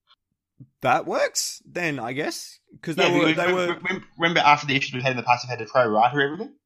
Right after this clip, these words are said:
Speaker 1: Yep.
Speaker 2: So yeah, so essentially they had, what, another minute buffer.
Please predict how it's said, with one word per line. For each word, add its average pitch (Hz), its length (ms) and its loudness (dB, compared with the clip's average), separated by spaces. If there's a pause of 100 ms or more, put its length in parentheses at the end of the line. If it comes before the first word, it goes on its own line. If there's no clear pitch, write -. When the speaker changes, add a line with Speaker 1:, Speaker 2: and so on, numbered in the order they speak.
(100)
Speaker 1:
Yep. 151 260 2 (1040)
Speaker 2:
So 135 140 -2
yeah, 123 180 2
so 127 140 -4
essentially 127 580 -2 (640)
they 120 80 -4
had, 127 160 -2
what, 110 180 0
another 131 360 0
minute 123 460 -4
buffer. 101 300 0